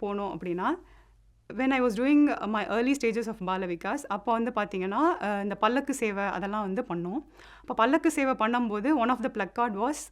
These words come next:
Swami's, அஹ், அந்த emblem. So, அஹ், கலர் கலரா அழகா அட்ராக்டிவா இருக்கும்போது என்னோட குரு கிட்ட வந்து நான் கேட்டேன், "இந்த வந்து கலர் கலரா இருக்கே, இதுக்கு என்ன அர்த்தம், என்ன மீன் பண்றாங்க?" அப்படின்னு. So, என்னோட குரு வந்து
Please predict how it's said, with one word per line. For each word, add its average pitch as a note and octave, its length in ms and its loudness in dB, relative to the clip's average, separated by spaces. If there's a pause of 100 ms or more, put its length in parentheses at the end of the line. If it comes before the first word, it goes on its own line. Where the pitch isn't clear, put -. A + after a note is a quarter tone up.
(120)
Swami's, A3 480 0 (100)
அஹ், E3+ 340 -4
அந்த G3+ 200 -6
emblem. F#3+ 360 -4 (600)
So, D4 380 2
அஹ், A3+ 380 4
கலர் B3+ 280 4
கலரா B3 400 4
அழகா G#3+ 460 2
அட்ராக்டிவா A3+ 480 0
இருக்கும்போது G3+ 520 0
என்னோட G#3+ 220 0
குரு A#3+ 240 2
கிட்ட G3 200 -4
வந்து F#3 160 0
நான் E3+ 160 -2
கேட்டேன், E3+ 340 -6
"இந்த A3+ 220 -4
வந்து A#3 220 -2
கலர் A3 220 0
கலரா A3+ 300 0
இருக்கே, F#3 180 -2
இதுக்கு A3+ 280 -4
என்ன G#3+ 160 -2
அர்த்தம், G3 420 -6
என்ன G#3+ 260 -2
மீன் G#3+ 280 -2
பண்றாங்க?" F3 420 -6
அப்படின்னு. F3+ 440 -8 (460)
So, C#4+ 240 0
என்னோட C4 460 0
குரு C4+ 220 4
வந்து C#4 200 4